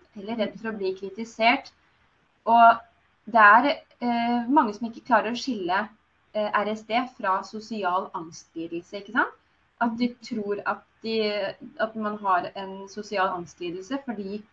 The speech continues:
Speaker 1: man unnviker å være i sosiale settinger hvor man potensielt kan mislykkes. Og så anser man det som en angstlidelse, men så handler egentlig dette om R S D.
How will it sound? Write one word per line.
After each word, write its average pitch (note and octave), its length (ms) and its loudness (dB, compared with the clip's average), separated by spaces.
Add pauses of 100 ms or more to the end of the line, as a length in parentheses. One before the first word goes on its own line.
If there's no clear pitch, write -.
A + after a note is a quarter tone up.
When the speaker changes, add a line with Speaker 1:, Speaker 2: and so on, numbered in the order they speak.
(340)
Speaker 1:
man G#3+ 220 0 (540)
unnviker F#3 640 -4
å A3 80 2
være F#3+ 200 6
i F3 40 -6
sosiale F#3 400 -4
settinger F#3 360 -8
hvor A3 160 0
man G3+ 160 -2
potensielt F#3+ 680 -8
kan F#3 260 0
mislykkes. G#3+ 640 -4 (640)
Og A#3 80 0
så B3 320 4
anser F3+ 380 0
man F#3 140 -2
det G3 120 -2
som A3 100 -2
en A3 120 -2
angstlidelse, F#3+ 800 -4
men A#3 120 -4
så B3 120 -2
handler G#3 320 -2
egentlig G#3+ 320 -2
dette G3 180 -6
om F3 300 -2
R F3 160 -6
S G#3 140 -12
D. E3 120 -2